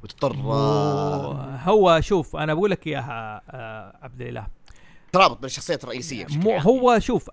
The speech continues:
Speaker 2: الفن في اللعبة هذه، الحين بنخش بموضوع الفن شوية. الفن
Speaker 1: إيه.
Speaker 2: في Last of Us ما كانت،
Speaker 1: قصة.
Speaker 2: آه، آه، ال-، ال-، الم-، الم-، الفكرة الأساسية للقصة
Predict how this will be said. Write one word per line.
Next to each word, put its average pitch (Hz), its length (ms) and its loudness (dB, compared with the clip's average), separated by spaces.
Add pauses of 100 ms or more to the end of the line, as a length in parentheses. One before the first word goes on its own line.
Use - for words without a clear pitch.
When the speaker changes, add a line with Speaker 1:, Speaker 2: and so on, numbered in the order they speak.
Speaker 2:
الفن 262 440 0
في - 140 -6
اللعبة 170 400 0
هذه، 127 300 -4
الحين 202 280 -4
بنخش 208 300 0
بموضوع 147 340 -2
الفن 170 300 -2
شوية. 139 440 -6
الفن 220 560 -2 (180)
Speaker 1:
إيه. 101 120 -14 (260)
Speaker 2:
في 131 260 -4
Last 190 300 -2
of 139 180 -6
Us - 260 -12 (580)
ما 247 160 4
كانت، 262 400 4
Speaker 1:
قصة. 240 160 -2 (120)
Speaker 2:
آه، 135 40 -10
آه، 127 460 -10
ال-، 135 200 -6 (220)
ال-، 139 420 -4
الم-، 139 500 -2
الم-، 156 460 -2 (120)
الفكرة 147 560 0
الأساسية 190 680 -4
للقصة 135 680 -4